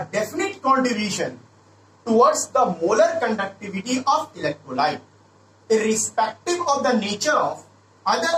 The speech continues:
ion with which it is associated। मतलब, जब किसी भी इलेक्ट्रोलाइट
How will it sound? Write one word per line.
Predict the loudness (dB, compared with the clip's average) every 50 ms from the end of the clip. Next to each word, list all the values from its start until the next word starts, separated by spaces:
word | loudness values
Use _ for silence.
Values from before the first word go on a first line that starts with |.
| 0 2
ion | 2 2 2 0 -2 -4 -6
with | -8 -10 -6 -4
which | -4 -4 -4 -6 -10 -8
it | -6 -6 -4
is | -4 -6 -6 -4 -4
associated। | -4 -4 -4 -6 -8 -8 -10 -14 -20 -20 -20 -20 _ _ _ _ _ _ _ _ _
मतलब, | -2 -2 0 2 2 0 0 0 -6 -16 -20 _ _ _ _ _ _ _ _ _ _ _ _ _ _ _ _ -4 0
जब | 2 2 2 0 -4 -10 -10 -6
किसी | -6 -4 -2 0 0 0 0
भी | 0 -2 -2 -2 -2
इलेक्ट्रोलाइट | 0 0 0 0 -2 -6 -4 0 0 2 2 0 -2 -2